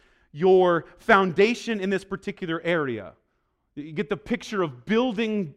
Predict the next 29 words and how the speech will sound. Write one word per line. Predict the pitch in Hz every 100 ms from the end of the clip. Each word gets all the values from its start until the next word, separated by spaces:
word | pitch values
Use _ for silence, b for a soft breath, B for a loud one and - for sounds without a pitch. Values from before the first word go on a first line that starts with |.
| -
something | - 202 202 208 202 196 b b b
on | 190 202 202
something | 185 - 196 170 170
else, | 165 160 139 160
and |
that | 170 170
thing | - 214 214 208
that's | 175 -
underneath | 190 202 190 185 190 -
it | 156
is | 165 139
what's | 165 165
the | -
most, | 160 143 139 -
is | 143 135
the, | 170
is | 170
the |
most | 175 156 160
important | 139 135 117
thing. | 123 95 _ b b b b
Stand | - - 202 208
firm. | - 240 202 113
What | 127 165
am |
I | 170
standing | - 180 170 165
firm | - 190 185 185 185 -
in? | 247 233 135 92